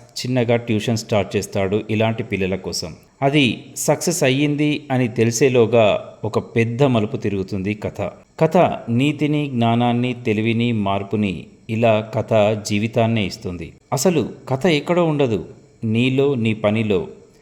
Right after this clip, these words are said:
నాలో, నా ప్రతి అడుగులో ఓ కథ ఉంటుంది. కథ లేని జీవితమే ఉండదు, కథ లేకుండా ప్రయాణం అసలే ఉండదు. కథ మొత్తం ప్రపంచాన్నే చూపిస్తుంది అనేది ఈ సినిమా యొక్క కాన్సెప్ట్. ఇక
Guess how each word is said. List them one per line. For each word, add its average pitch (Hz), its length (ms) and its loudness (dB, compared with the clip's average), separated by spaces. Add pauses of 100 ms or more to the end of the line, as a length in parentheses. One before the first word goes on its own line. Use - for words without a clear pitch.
(320)
నాలో, 135 520 2
నా 123 240 0
ప్రతి 139 420 0
అడుగులో 113 560 2 (100)
ఓ 117 80 0
కథ 110 240 -4
ఉంటుంది. 92 520 -2 (180)
కథ 135 160 2
లేని 175 280 2
జీవితమే 147 560 2
ఉండదు, 113 460 0 (280)
కథ 123 160 0
లేకుండా 117 460 0
ప్రయాణం 107 640 0 (120)
అసలే 117 300 0
ఉండదు. 90 400 -4 (240)
కథ 156 180 2
మొత్తం 131 640 2
ప్రపంచాన్నే 151 680 0 (120)
చూపిస్తుంది 117 840 -2
అనేది 107 640 -2
ఈ 110 60 -4
సినిమా 107 360 -2
యొక్క 98 180 -4
కాన్సెప్ట్. 90 680 -10
ఇక 165 380 2